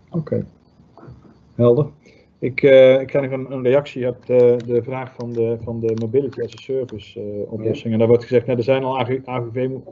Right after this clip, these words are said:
Speaker 1: units beschikbaar op, op basis van een leaseconstructie. En, ehm, dat klopt, dat, eh, maar dat is naar mijn beleving iets anders dan mobility as a service.
Speaker 2: Ja.
Speaker 1: Bij, bij lease krijg
Speaker 2: Ja.
Speaker 1: je,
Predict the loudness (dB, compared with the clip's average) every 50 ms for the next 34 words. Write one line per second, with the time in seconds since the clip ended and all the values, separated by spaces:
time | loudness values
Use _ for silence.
0 | -20 _ -8 -2 -2 -2 -2 -2 -6 -12 _ _ _ _ _ _ -20 -20 -20 -20
1 | _ 0 0 0 2 2 0 0 0 0 2 0 0 0 -2 -4 -10 _ _ _
2 | _ _ _ _ _ _ _ -14 -12 -10 -6 -6 -4 -2 -2 -2 -4 -4 -6 -6
3 | -4 -4 -2 -2 -4 -6 -6 -8 -10 -10 -10 -8 -8 -10 -10 -10 -14 -16 -16 -16
4 | -14 -10 -8 -8 -6 -8 -8 -8 -8 -6 -4 -4 -4 -4 -4 -4 -6 -8 _ _
5 | _ _ _ _ _ _ _ -2 -2 0 2 4 4 4 4 2 -4 -20 _ -4
6 | 0 0 0 0 -2 -18 -12 -10 -8 -6 -4 -2 0 0 0 2 2 0 0 0
7 | -4 -6 -4 -2 -2 -2 0 2 2 2 2 2 0 -4 -8 -8 -8 -6 -4 -4
8 | -4 -2 -2 -2 -2 0 2 2 0 0 -2 -4 -6 -6 -4 -2 0 0 0 -2
9 | -4 -8 -8 -4 -2 0 0 2 2 2 2 2 2 0 0 0 -2 -2 0 0
10 | 0 0 0 0 0 0